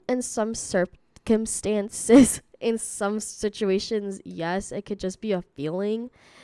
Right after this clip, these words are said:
that you don't have to act on. But if, like, you're pursuing a relationship or just, like, friendship or whatever, and you love that person, you have to show it.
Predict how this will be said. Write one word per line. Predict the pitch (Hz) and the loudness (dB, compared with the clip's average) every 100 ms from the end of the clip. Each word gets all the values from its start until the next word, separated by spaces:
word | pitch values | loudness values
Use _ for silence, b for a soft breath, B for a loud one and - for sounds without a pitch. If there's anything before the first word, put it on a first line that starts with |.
| B | B
that | 190 | -4
you | 185 196 | 0 -2
don't | 180 - 170 185 | -2 -4 -2 -4
have | 170 - | -8 -8
to | - | -8
act | - 151 - | -8 -8 -6
on. | 196 202 202 214 b b b b _ | -2 -2 -2 -6 b b b b _
But | 202 175 151 - _ _ _ _ _ _ - | 0 0 0 -8 _ _ _ _ _ _ -6
if, | 196 - | -6 -2
like, | 190 180 - | 0 0 -4
you're | 180 180 | -6 -6
pursuing | - 180 - - 165 175 180 180 196 _ _ _ _ | -8 -12 -10 -4 -2 -2 -4 -8 -14 _ _ _ _
a | 185 | -6
relationship | 180 160 139 156 - 190 185 180 - - | -4 -4 -6 -8 -12 -6 -4 -6 -8 -2
or | 190 185 - - | 0 0 -2 -6
just, | 254 - - | -8 -4 0
like, | 381 | 0
friendship | - 226 226 - 139 - - | 2 0 0 -4 -6 -6 -2
or | 185 | 0
whatever, | 170 151 151 139 - b b b b b _ | 0 -2 -4 -6 -8 b b b b b _
and | 196 196 | 0 4
you | 180 | 4
love | 160 170 175 | 4 2 2
that | 175 - | -2 -2
person, | 214 196 - 202 196 | -4 -4 -2 -2 0
you | 196 | -2
have | - 233 - | -2 -4 -4
to | - 285 - _ - | -4 -4 -4 _ -16
show | - - 160 175 156 | -12 -6 -2 -2 -4
it. | 131 | -10